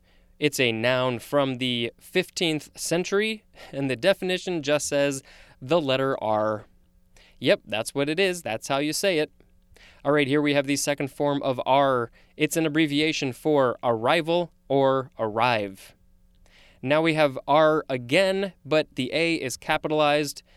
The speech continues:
This is the first form of two. It's an abbreviation for the word Arabic. Here we go with the second form of R with a capital A. It's a symbol for the word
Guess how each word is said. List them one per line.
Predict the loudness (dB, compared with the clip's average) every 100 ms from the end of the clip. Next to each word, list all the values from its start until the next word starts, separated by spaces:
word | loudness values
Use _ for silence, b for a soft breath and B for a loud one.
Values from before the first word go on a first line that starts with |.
| b b
This | -2 0 0
is | -2
the | -2
first | -2 0 -2 -4
form | -4 0 0 0 -4
of | -2 -2 -2
two. | -2 0 0 -2 -8 _ b b b
It's | -4
an | -2
abbreviation | 0 0 2 0 0 -4
for | -4 -2
the | 0
word | 0 -2 -4 -2
Arabic. | 0 2 0 -4 -16 -20 _ _ _ _ -2
Here | 2 2
we | 4
go | 2
with | 2
the | 0
second | 0 -2 -4 -2
form | 0 0 0
of | -2 -2
R | 2 4 4 0
with | -4
a | -4
capital | -4 -2 -2 0
A. | 0 0 -2 -8 _ _ _ -6
It's | -4 -2
a | -2
symbol | -2 0 2 4 2 -2 _ _
for | -6 2 4
the | 4
word | 2 0 0